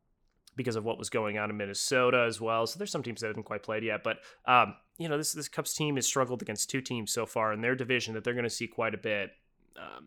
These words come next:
that scares me, especially if Freddie Peralta is gonna strike out ten Cubs every time he faces them. So you look at this offense and you have to hope things turn around, but it's hard to continue to look at this offense and tell yourself that because that's what we've been saying for four seasons <laughs> now.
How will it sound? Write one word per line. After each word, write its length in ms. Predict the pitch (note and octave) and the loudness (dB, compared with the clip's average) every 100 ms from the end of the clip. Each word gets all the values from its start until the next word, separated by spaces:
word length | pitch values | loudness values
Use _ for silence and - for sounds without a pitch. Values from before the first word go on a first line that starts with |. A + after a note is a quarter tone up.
| - | -10
that 140 | A#2+ A2+ | -6 -6
scares 380 | - A2+ G#2+ G#2+ | -2 -2 -2 -4
me, 240 | G2+ G2 | -8 -8
especially 360 | - - B2 A#2+ | -4 -2 -2 -2
if 60 | |
Freddie 180 | - B2 | 0 -2
Peralta 360 | - A#2+ A#2 A#2+ | 2 2 4 2
is 120 | - | -2
gonna 120 | A#2 | -4
strike 320 | - A#2+ G#2+ | -2 0 0
out 140 | A2 G2+ | -2 -4
ten 220 | A#2 G2+ | -6 -6
Cubs 480 | G#2 G#2 G2 - - - | -4 -6 -4 -8 -8 -6
every 220 | A2+ G#2+ | -4 -4
time 200 | G#2+ G#2 | -4 -4
he 60 | G2 | -4
faces 380 | G#2 G2+ G#2+ | -6 -6 -8
them. 200 | - G2 | -6 -6
So 200 | G2 A2+ | -4 -4
you 200 | G#2+ A#2 | -4 -2
look 140 | C#3 C#3+ | 0 -2
at 60 | |
this 160 | D3+ C#3+ | -2 6
offense 460 | D3 C#3+ D3 C#3+ B2+ | 8 8 4 2 -2
and 200 | A2 G2+ | -2 -4
you 140 | A2+ | 0
have 240 | B2 B2+ | 2 2
to 80 | B2 | 2
hope 320 | A#2 B2 B2+ - | 4 4 4 2
things 320 | B2 B2+ - | 2 2 -2
turn 220 | - B2 | 0 0
around, 500 | A2 A#2+ C3 A2+ G2+ | 2 4 4 4 0
but 160 | G#2+ A2 | -4 -6
it's 120 | - | -10
hard 440 | - A#2 A2+ A#2 | -4 0 2 2
to 80 | A#2+ | -2
continue 400 | A#2 A2+ A#2+ A2+ | -6 -4 -2 0
to 80 | G#2+ | 0
look 180 | G#2 A2 | -2 -2
at 40 | |
this 160 | G2 G#2+ | -4 0
offense 400 | G2+ - G#2 G#2 | -2 -2 -6 -8
and 100 | G2 | -8
tell 340 | - B2+ C#3+ | -2 4 6
yourself 380 | B2+ - G#2 - | 4 0 -2 0
that 220 | G#2+ - | -4 -4
because 320 | A2 - G2 | -6 -6 -4
that's 240 | - C3 - | -2 -2 -2
what 80 | |
we've 100 | D#3+ | -4
been 160 | D3 C#3 | -2 0
saying 640 | - D#3+ G#3+ C4+ A#2 F#2 - | 0 0 2 2 0 -2 -16
for 180 | - D#3+ | 0 0
four 380 | - - D#3+ G3 | 0 2 4 4
seasons 560 | - G#3 F#3+ D#3 A#2+ | 2 0 2 4 4
<laughs> 0 | |
now. 320 | B2 A#2+ A#2 | 4 4 4